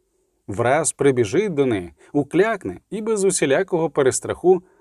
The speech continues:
голову їй на поділ покладе. Подейкують, у минулі та стародавні часи були такі панни, які з того справжній фах зробили.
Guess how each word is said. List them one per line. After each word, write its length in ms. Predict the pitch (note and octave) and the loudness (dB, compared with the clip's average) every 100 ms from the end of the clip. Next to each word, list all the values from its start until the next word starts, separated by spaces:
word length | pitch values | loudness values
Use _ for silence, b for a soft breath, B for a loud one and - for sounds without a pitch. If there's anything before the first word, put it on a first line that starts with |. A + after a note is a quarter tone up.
| b | b
голову 480 | D#3+ G#3 F#3 E3+ D#3 | 0 4 4 2 0
їй 180 | D3 | 0
на 160 | C#3 C#3 | 0 -2
поділ 360 | - D#3+ A2 F2+ | -2 -2 -2 -4
покладе. 480 | G2 B2+ C3 F#2+ - _ _ _ _ _ _ _ _ _ _ _ | -6 -4 -2 -4 -8 _ _ _ _ _ _ _ _ _ _ _
Подейкують, 720 | - D#3 A#3 A3+ G3+ G#3 - - | 2 4 2 0 -2 -2 -2 -4
у 100 | E3 | -2
минулі 460 | D#3 D3 F#3+ F3 | 0 0 0 -2
та 160 | D3 C3+ | -2 -4
стародавні 680 | - C#3 B2+ C3+ C#3 A#2+ A2 | -4 -2 0 0 -2 -2 -6
часи 380 | - - G3+ A#2 _ b b b b | -6 -6 -6 -8 _ b b b b
були 240 | A2 D#3 | 0 0
такі 280 | C#3+ - D3+ | -2 -2 -2
панни, 580 | - D3 E3 E3 D#3+ C3 - | 0 2 2 2 2 0 -4
які 240 | B2+ D#3+ | -4 -2
з 100 | C#3+ | -2
того 220 | D3 C3+ | 2 2
справжній 540 | - - C#3 B2+ C3+ B2 | 0 0 0 0 -2 -2
фах 340 | - - - | -2 -4 -4
зробили. 440 | A2+ A2 G#2 F2+ | -6 -4 -4 -6